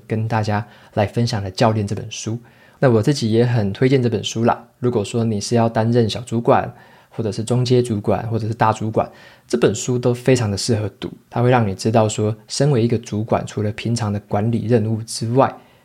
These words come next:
其实要有一个教练的身份，还要让这个你的下属可以发挥他们完全的潜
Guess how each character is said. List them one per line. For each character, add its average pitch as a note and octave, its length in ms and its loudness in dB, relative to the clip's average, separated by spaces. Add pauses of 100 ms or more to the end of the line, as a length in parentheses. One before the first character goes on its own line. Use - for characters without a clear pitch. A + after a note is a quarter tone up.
其 - 140 2
实 D#3 160 4
要 C3+ 140 4
有 G#2 80 2
一 A2 60 0
个 A2 200 -2 (100)
教 C3 200 4
练 A#2 160 6
的 G#2 80 -2
身 G2 260 -4
份， G#2+ 180 -2 (300)
还 - 140 -6
要 G#2+ 160 2
让 A2 180 4 (260)
这 A#2 120 -4
个 F#2+ 240 -4
你 G2+ 200 -2
的 F2 220 -4
下 A2+ 240 2
属 - 260 -8
可 - 140 -2
以 - 20 0
发 A2+ 360 0
挥 A#2 180 2
他 A2+ 140 -4
们 G2+ 140 -2
完 G#2 180 -2
全 G#2 160 -8
的 G#2 40 -6
潜 G#2 240 -6